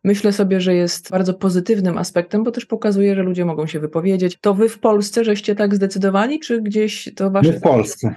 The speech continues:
Speaker 2: My w Polsce.
Speaker 1: Czyli to nie jest jakieś systemowe rozwiązanie.
Speaker 2: Nie, nie, nie. To był nasz pomysł.
Speaker 1: A powiedz proszę, bo tak żeśmy zaczęli trochę od tych H R-ów i w pandemii ewidentnie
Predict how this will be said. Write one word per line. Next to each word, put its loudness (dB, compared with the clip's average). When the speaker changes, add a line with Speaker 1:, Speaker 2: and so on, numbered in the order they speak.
Speaker 2:
My 2
w -8
Polsce. -2
Speaker 1:
Czyli -2
to 0
nie 4
jest 0
jakieś -16
systemowe 2
rozwiązanie. 0
Speaker 2:
Nie, 0
nie, -2
nie. -4
To -4
był -2
nasz 0
pomysł. -6
Speaker 1:
A 0
powiedz 0
proszę, 2
bo 4
tak 0
żeśmy 2
zaczęli 2
trochę 0
od 0
tych 2
H 2
R-ów 2
i 0
w -20
pandemii 2
ewidentnie 4